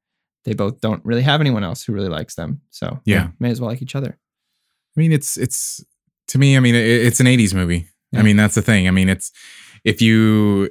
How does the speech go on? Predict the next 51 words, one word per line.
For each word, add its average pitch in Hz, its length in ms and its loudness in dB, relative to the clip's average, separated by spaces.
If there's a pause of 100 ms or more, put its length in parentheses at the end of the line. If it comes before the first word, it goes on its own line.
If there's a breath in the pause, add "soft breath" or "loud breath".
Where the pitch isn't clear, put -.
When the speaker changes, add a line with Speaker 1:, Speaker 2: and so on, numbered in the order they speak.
(100)
Speaker 2:
it's - 280 -6
like 113 260 -2
in 113 80 0
a 101 80 0
previous 104 340 0
episode 101 340 -2
when 95 180 -2
we 95 100 0
were, 90 480 -4 (500)
um, 87 360 -6
comparing 90 460 -4
video 92 320 0
games. 80 400 -6
It's 90 100 -8
like 98 160 0
if 101 80 -2
you 107 120 -2 (100)
compare 135 420 2
something 104 440 0
that's 95 180 -2
from 98 300 -2
twenty 92 320 0
years 107 260 2
ago 90 300 0
or 90 160 0
now 98 260 2
Speaker 1:
Yeah. 135 100 -2
Speaker 2:
thirty 113 220 2
years 90 320 -2
ago, 90 180 -4
thirty-five 104 560 0
actually, 90 480 -2 (480 loud breath)
it's 139 160 -2
like, 139 220 0
well, 143 240 0 (120)
for 151 180 0
that 131 240 0
time 131 420 2
it 104 40 2
was 98 180 -2
good, 104 240 0
and 101 100 2
yes, 110 240 2
it 92 100 -4
does 98 260 -2
hold 90 280 -2
up, 110 280 0
but 92 120 -2
you 95 140 -2
have 95 200 -2
to, 87 240 -4